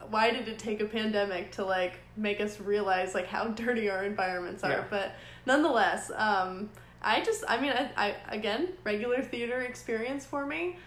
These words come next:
Speaker 1: Um, it was really cool to specifically see this movie in imax, and I felt like everyone was very chill in the theater. Everyone was following,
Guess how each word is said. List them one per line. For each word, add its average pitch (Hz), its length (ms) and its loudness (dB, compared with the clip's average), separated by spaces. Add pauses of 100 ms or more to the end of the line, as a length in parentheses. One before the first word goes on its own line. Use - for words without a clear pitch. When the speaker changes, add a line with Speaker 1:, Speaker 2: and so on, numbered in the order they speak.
(280)
Speaker 1:
Um, 190 600 0
it 220 120 -8
was 208 240 -6 (120)
really 220 200 0
cool 220 240 -4
to 208 80 -2
specifically 214 560 -6
see 202 160 -8
this 202 260 -2
movie 240 220 0
in 180 80 -4
imax, 349 540 0 (400)
and 226 460 2
I 233 100 0
felt 247 260 6
like 247 540 0
everyone 262 760 2
was 240 300 -6 (140)
very 254 260 0
chill 269 340 -2
in 196 60 -2
the 190 100 -4
theater. 185 320 -2
Everyone 202 380 0
was 208 140 -4
following, 202 640 0